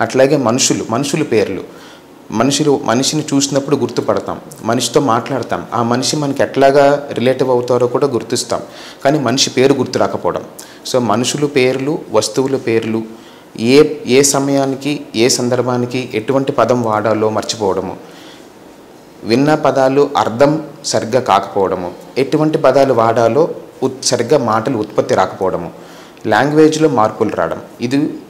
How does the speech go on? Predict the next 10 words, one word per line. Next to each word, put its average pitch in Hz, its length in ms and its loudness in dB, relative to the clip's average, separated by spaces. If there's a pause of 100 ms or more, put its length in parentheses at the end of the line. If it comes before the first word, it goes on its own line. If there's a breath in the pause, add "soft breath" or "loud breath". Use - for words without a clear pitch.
(160)
ఇదొక 127 260 0
one 117 160 2
of 113 120 -2
the 123 120 -2
early 110 420 -2 (540)
warning 101 320 0
sign. 87 200 -4 (460)
మనకి 107 180 -4
Alzheimer's-గా 110 640 -2
మనం 113 320 -6